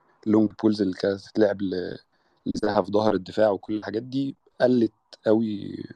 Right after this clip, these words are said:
عن الطبيعي بتاع كريستال بالاس. والفرقة كانت م-، وأنا شايف إن سبب رئيسي من، يعني، إن إحنا كنا في فورمة حلوة وخدنا الماتش زي ما إحنا عايزين، كان رامز ديل في أول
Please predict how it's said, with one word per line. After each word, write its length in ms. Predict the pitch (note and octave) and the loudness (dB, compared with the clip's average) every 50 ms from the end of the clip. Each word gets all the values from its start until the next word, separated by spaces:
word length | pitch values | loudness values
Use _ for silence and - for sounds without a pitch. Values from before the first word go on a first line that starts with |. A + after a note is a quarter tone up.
| _ _ _ _ _ _ _ _ _ _ _ - | _ _ _ _ _ _ _ _ _ _ _ -6
عن 180 | - G2+ G2+ G2+ | -2 0 2 2
الطبيعي 460 | G2+ G2 - - G2+ G#2 A2 G#2+ G2 | 2 0 0 0 2 4 4 4 2
بتاع 320 | - - G2+ G2 F#2 F2+ | 2 0 0 0 0 0
كريستال 420 | F2 - - - G2+ - - G2+ F#2 | -4 -8 -14 -16 -14 -10 -8 -6 -4
بالاس. 400 | F#2+ G#2+ A#2 C3 C#3+ - - - _ _ _ _ _ _ _ _ _ _ - | -4 -4 -4 -4 -6 -10 -16 -20 _ _ _ _ _ _ _ _ _ _ -6
والفرقة 380 | A#2 A2+ A2 - - C3 B2+ B2 | -4 -4 -2 0 2 2 2 2
كانت 180 | - A#2 G#2+ - A2 | 2 0 -2 -2 -4
م-، 60 | A2 A2+ A2 G#2+ G#2+ G#2+ G#2+ G#2 G#2+ G#2+ G#2+ G#2+ G#2+ G#2+ - - | -4 -2 0 0 0 0 -2 -2 -4 -4 -4 -4 -4 -4 -6 -4
وأنا 400 | A2 G#2+ G#2+ G#2+ A2 B2 A#2+ A#2+ | -4 -2 -2 -2 0 0 0 0
شايف 340 | - - B2 B2 A#2+ - - | 4 4 4 2 2 -2 -6
إن 160 | G#2 G2+ G2+ | -8 -8 -4
سبب 300 | - - A#2 B2 B2 G#2+ | -4 -2 0 0 0 0
رئيسي 340 | A2+ A#2+ B2+ B2+ - - A#2 | 0 -2 -2 -4 -6 -4 -4
من، 460 | G#2+ G#2 G2+ G2 G2 G2+ G2 G2 G2 G2+ G2+ G2+ | -2 -2 -4 -4 -6 -6 -6 -6 -8 -8 -8 -10
يعني، 220 | G2 F#2+ F#2+ F#2+ | -10 -10 -12 -12
إن 120 | F#2+ G2+ - | -12 -12 -12
إحنا 380 | - - G#2 G2+ F#2+ F#2+ F#2 - _ _ _ _ _ _ _ _ | -8 -6 -4 -2 -2 -2 -4 -8 _ _ _ _ _ _ _ _
كنا 220 | - - F#2 F2 - | -8 -6 -4 -4 -2
في 60 | - | 2
فورمة 240 | - B2 A2+ G#2+ A2 | 4 4 4 2 0
حلوة 280 | - - A#2 A#2 A#2+ A2+ | 0 2 2 4 4 4
وخدنا 880 | A2+ G#2+ G#2 G2+ G2 - _ _ _ _ _ _ - - A2+ A2 C3+ | 2 0 -4 -8 -12 -18 _ _ _ _ _ _ -2 0 0 2 2
الماتش 260 | C3+ G#2 A2+ - - | 0 0 0 0 2
زي 120 | G#2 A2 A2 | 2 2 2
ما 60 | B2 | 2
إحنا 140 | A#2+ C3 A#2+ | 0 -2 -4
عايزين، 320 | A2+ A2+ A#2+ D3+ D#3+ E3 | -4 -4 -2 -4 -4 -4
كان 340 | - - B2+ C3 C#3 C#3 C#3+ - _ _ _ _ _ - A2 | -2 -2 -2 0 0 -2 -4 -8 _ _ _ _ _ 0 2
رامز 280 | A2+ B2 B2+ - - | 4 4 2 2 2
ديل 180 | - B2 C3 B2+ | 0 0 0 0
في 120 | - - | -2 -2
أول 340 | A2 A2+ A2+ A2+ A2 G#2 | 0 0 0 0 -2 -4